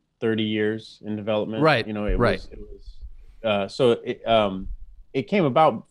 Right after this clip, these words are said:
Speaker 1: for that, for that reason that you just talked about, in that I have struggled myself with understanding what I am and what I,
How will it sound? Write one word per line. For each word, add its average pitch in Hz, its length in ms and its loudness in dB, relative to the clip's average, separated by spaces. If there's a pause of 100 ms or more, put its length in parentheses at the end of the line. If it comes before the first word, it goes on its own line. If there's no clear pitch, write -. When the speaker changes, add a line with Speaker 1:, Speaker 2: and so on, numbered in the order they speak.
Speaker 1:
for 143 100 -2
that, 131 340 4
for 143 140 0
that 131 200 2
reason 117 580 0
that 113 100 -4
you 107 160 -4
just 104 320 -14
talked 131 280 0
about, 98 280 -2
in 107 140 -6
that 98 180 -6 (220)
I 117 500 2
have 107 260 -6 (200)
struggled 113 600 -2
myself 107 680 -4
with 110 160 -6
understanding 107 680 -6 (100)
what 104 300 0
I 98 160 0
am 98 320 -4
and 92 100 -8
what 95 140 -4
I, 92 140 -4